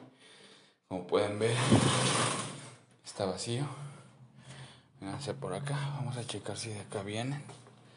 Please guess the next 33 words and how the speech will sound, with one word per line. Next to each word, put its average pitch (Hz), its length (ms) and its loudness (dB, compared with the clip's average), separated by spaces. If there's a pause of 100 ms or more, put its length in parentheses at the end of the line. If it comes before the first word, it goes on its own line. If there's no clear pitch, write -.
(960)
No, 113 80 -4
está 117 220 -4
todo 117 180 0
tranquilo. 120 480 -6
Vamos 120 240 -6
a 110 60 -6
ver 104 120 -6
si 117 120 -2
aquí 113 160 -6
de 110 120 -4
la 113 140 -4
tienda. 131 400 -4 (840)
Aquí 107 100 -8
dentro 101 220 -6
de 107 60 -4
la 98 120 -4
tienda. 131 380 -4 (1300)
Parece 107 300 4
que 117 100 4
aquí 107 200 2
no 110 160 4
es. 143 220 0 (1900)
Se - 100 0
vieron 110 280 0
acá. 123 320 2 (720)
Vengan, 131 320 4 (360)
vamos 113 280 0
a 101 60 6
ver. 123 180 2 (1080)
No, 117 180 8
aquí 120 240 6
no 113 140 6
son. 135 320 4